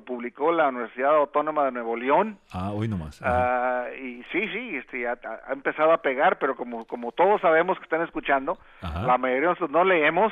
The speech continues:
Speaker 1: y los pocos que leemos, no leemos en español.
Speaker 2: Exacto.
Speaker 1: Especialmente lo, los chicanos y los hispanics, no, pues, ni, ni podemos. <laughs>
Speaker 2: Ajá,
Speaker 1: Todavía
Speaker 2: así
Speaker 1: estamos
Speaker 2: que,
Speaker 1: ahí con nuestros
Speaker 2: oye, bueno,
Speaker 1: pochinos y spanglish y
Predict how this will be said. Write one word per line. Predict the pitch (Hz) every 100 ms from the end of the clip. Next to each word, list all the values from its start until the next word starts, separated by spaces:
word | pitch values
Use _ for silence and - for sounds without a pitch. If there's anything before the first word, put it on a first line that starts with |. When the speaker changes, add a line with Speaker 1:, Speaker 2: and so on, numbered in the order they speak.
| -
Speaker 1:
y | 139 131
los | 131 -
pocos | 180 - 165
que | - 139
leemos, | 131 135 160 196 165
no | 170
leemos | 165 170 156
en | 147
español. | 127 127 123 151 131
Speaker 2:
Exacto. | - - 95 98 -
Speaker 1:
Especialmente | 127 117 131 156 170 170 180
lo, | 151 135
los | 127 113
chicanos | 131 139 175 208 190 147
y |
los | 135 -
hispanics, | 117 - 165 185 185 156
no, | 165
pues, | 156
ni, | 131 135
ni | 127
podemos. | 127 127 185 185 143
<laughs> | -
Speaker 2:
Ajá, | 139 180 156
Speaker 1:
Todavía | 180 92 107 92 156
Speaker 2:
así | 180 131
Speaker 1:
estamos | 180 127
Speaker 2:
que, |
Speaker 1:
ahí | 110
con | 175
nuestros | 165 -
Speaker 2:
oye, | 117 120
bueno, | 135 165
Speaker 1:
pochinos | 185 190 151
y | 135
spanglish | - 160 175 190 185 165
y | 139